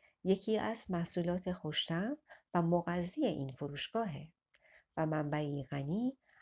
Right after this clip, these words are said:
از ویتامین سی، فیبر و آنتی اکسیدان‌های طبیعیه. این محصول سرشار از خواص درمانی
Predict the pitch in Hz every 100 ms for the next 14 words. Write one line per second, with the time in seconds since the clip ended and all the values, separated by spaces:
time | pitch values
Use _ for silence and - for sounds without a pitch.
0 | _ 220 220 - 185 190 175 175 156 147
1 | - - 160 190 254 - - - 156 151
2 | 160 208 - - - - 170 240 311 254
3 | - 202 180 - 160 156 135 156 202 247
4 | 269 - 180 165 175 185 135 165 _ _
5 | _ _ _ - - - - _ - 320
6 | 359 254 247 - 202 190 - 185 175 -
7 | 196 185 180 - 170 170 214 - 254 220
8 | 202 180 165 156 147